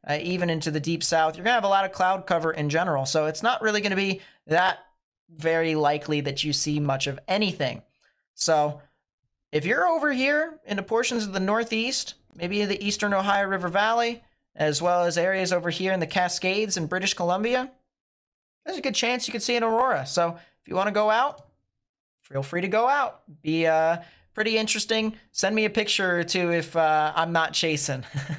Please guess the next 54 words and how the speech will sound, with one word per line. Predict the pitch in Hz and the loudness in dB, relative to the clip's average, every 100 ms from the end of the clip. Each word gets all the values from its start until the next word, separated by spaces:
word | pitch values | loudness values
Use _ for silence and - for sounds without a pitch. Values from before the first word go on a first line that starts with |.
| - - | -10 -2
But | 214 | 2
once | 269 339 | 2 2
again, | 269 302 | 2 2
guys, | 254 214 214 214 | 2 2 2 0
thank | 277 | 0
you | 262 | 2
guys | 262 240 | 2 2
so | 233 | 0
much | 240 233 | 0 0
for | 190 | 0
watching. | 202 247 254 214 208 185 | 2 2 0 -2 -2 -4
If | 160 | -2
you | 170 | 0
did | 214 | 0
enjoy | 202 202 | 0 0
the | 208 | 0
video, | 190 202 196 | 0 0 0
please | 196 196 180 | -2 -4 -4
be | 180 | -2
sure | - | -2
to | 190 | 0
leave | 175 175 160 | 0 0 0
a | |
like, | 156 180 214 | 2 2 0
subscribe | - 156 - 202 214 | -4 -4 0 2 2
if | 185 - | 0 -2
you're | 160 | 0
new, | 165 196 | 0 0
turn | 214 - 196 | -2 -2 0
on | 190 | 2
notifications, | 185 180 - 190 185 196 180 | 0 -2 -2 -2 0 -2 0
share | 180 180 | 0 0
this | 175 | -2
with | 151 | -4
friends | 180 160 | -4 -4
and | 151 | -2
family | 170 170 | -2 0
on | 160 | 0
social | 151 160 147 | 0 -2 -2
media. | 151 180 208 | -4 -2 -2
Also, | 190 165 151 | 0 -2 -4
follow | - 214 254 | -2 0 0
me | 226 | 0
on | 208 | 0
social | 202 196 185 | 0 -2 0
media. | 185 190 190 | 0 0 0
Link | 180 143 | 0 -2
will | 170 | -4
be | 156 | -2
in | 175 | -2
the | 165 | -2
description | 147 180 - 165 | -2 -2 -2 0
down | 170 | 0
below. | 165 160 196 233 | 0 0 0 -2